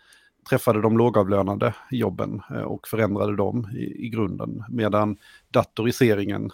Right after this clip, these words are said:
eh, och digitaliseringen, eh, träffade de medelinkomsttagarna, eh, väldigt, väldigt mycket. Medan A I då kommer att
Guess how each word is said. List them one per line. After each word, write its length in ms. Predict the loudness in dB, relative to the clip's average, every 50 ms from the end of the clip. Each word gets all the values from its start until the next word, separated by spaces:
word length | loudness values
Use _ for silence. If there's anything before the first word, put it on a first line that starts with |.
| -10 -8 -6
eh, 200 | -4 -2 -2 -2
och 240 | -4 -6 -10 -14 -8 -6
digitaliseringen, 1000 | -4 -4 -2 -2 -2 -2 -2 0 -2 -2 -2 -2 -4 -4 -6 -8 -8 -8 -10 -8 -4
eh, 340 | -2 -2 -2 -2 -2 -4 -6 -8 -10 -8 -4
träffade 360 | -4 -4 -2 -2 -4 -4 -2 -2
de 140 | 0 0
medelinkomsttagarna, 1400 | 2 2 0 0 0 -2 -2 -2 -4 -6 -8 -8 -6 -8 -8 -8 -6 -4 -2 -2 -2 -2 -2 -4 -4 -4 -4 -4 -2
eh, 100 | -2 0
väldigt, 320 | 0 0 0 -2 -2 -4 -4
väldigt 200 | -4 -4 -4 -8
mycket. 360 | -10 -10 -10 -12 -12 -8 -6
Medan 280 | -4 -4 -4 -4 -6 -4
A 300 | 0 4 4 6 4 4
I 60 | 0
då 220 | -2 -4 -4 -6 -6 -8
kommer 400 | -4 -4 -4 -4 -6 -12 -12 -14
att 180 | -16 -16 -18